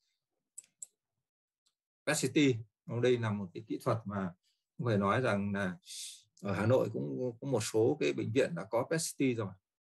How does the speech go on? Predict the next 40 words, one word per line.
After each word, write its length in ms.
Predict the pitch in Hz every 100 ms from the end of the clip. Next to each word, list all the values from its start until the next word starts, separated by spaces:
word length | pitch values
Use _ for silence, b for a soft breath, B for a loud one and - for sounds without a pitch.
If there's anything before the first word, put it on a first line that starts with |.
| 151 113
Thì 100 | 117
đặc 160 | 101 -
biệt 160 | 113 -
ở 140 | 98
chỗ 120 | -
Bạch 180 | 120 107 -
Mai 240 | 120 117
một 140 | 107 104
linh 160 | 107 113
tám, 360 | 104 117 185 - _ _ _ -
rồi 160 | 101
như 140 | 101 110
một 140 | 101
chín 180 | 104 120
tám 340 | 120 107 147 160
ở 120 | 110
bên 220 | 117 113
Bộ 140 | 110
Công 100 | 110
an 260 | 113 113 98
đã 80 | 104 110
có 180 | 117 135
pet 100 | 135
C 200 | - 113
T, 40 | 131 113 113 _ _ _ -
rồi 220 | 95 95
một 200 | 95 -
linh 140 | 113
ba 320 | 120 123 120 113 _ _ -
thì 140 | 113 95
là, 200 | 101 98
là, 200 | 95 92
là 140 | 101
những 180 | 98 113
cái, 340 | 127 131 127 123 113 _ _ _ -
cái, 120 | 127
cái, 140 | 127 120
cái 120 | 135 135
kỹ 120 | 151
thuật 180 | 131